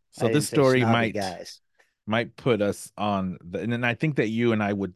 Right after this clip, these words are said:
Speaker 1: I think that you and I would sort of react the same way to this. So we have a friend who a month ago told us, and the text message was, "My,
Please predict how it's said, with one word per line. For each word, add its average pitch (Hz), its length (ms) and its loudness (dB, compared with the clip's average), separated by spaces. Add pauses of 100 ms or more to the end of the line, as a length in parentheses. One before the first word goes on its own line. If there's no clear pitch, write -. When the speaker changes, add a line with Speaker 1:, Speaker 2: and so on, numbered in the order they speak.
(160)
Speaker 1:
I 98 120 -6
think 127 200 -6
that 101 140 -2
you 110 220 -4
and 104 100 -2
I 101 80 -2
would 98 180 -6
sort 104 240 -4
of 87 160 -6
react 90 480 -8 (720)
the 90 100 -8
same 95 260 -2
way 90 140 -2
to 85 120 -6
this. 76 320 -14
So 98 260 -2
we 104 220 -4
have 127 180 0
a 107 40 -6
friend 127 540 -4 (140)
who 107 520 0 (1000)
a 107 80 0
month 120 460 0
ago 85 360 -6 (1300)
told 123 300 -4
us, 95 340 -6 (640)
and 123 180 0
the 110 60 2
text 139 320 -4
message 123 380 -4
was, 98 400 -2 (1900)
"My, 101 640 -2